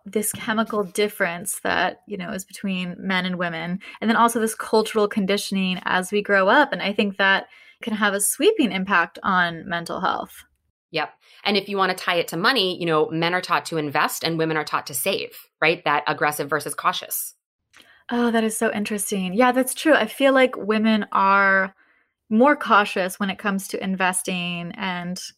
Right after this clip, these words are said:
Speaker 1: I've often wondered why that is, you know?
Speaker 2: Yeah.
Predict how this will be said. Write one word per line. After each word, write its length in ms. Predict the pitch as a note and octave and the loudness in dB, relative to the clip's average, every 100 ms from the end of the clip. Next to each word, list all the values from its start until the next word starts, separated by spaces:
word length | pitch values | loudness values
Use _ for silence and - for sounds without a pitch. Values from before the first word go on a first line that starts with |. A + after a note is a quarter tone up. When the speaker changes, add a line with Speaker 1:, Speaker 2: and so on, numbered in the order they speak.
| _ _ | _ _
Speaker 1:
I've 120 | A#3 A3+ | 2 4
often 340 | C4+ D4+ C4+ | 4 4 2
wondered 340 | A#3 A3+ G#3 | 4 6 4
why 360 | F#3+ F#3+ G3 G3+ | 2 2 2 2
that 260 | F#3+ F3 - | 0 -2 -2
is, 420 | - G2 - - | -6 -6 -10 -8
you 60 | |
know? 240 | F#3+ F#3+ A#3 _ _ _ | -4 -4 -6 _ _ _
Speaker 2:
Yeah. 360 | D#3 D#3+ A3+ | 0 2 2